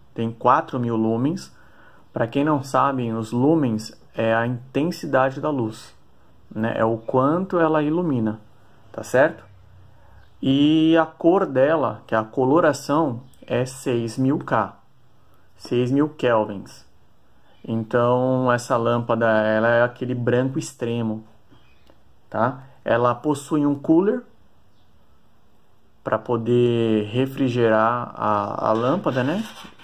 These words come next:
É a, o calor aqui, dissipar o calor. Ela possui aquele canceller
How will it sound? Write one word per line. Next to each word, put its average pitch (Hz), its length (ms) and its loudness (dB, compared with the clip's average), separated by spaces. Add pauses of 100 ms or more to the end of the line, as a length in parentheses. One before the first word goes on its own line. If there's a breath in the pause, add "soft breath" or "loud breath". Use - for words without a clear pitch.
É 107 140 -6
a, - 240 -8 (420)
o - 60 -20
calor 120 420 2
aqui, 135 340 0
dissipar 120 600 -4
o 123 60 -8
calor. 123 440 -2 (1300 loud breath)
Ela 120 200 0
possui 139 320 -2
aquele 143 260 -2
canceller 139 800 0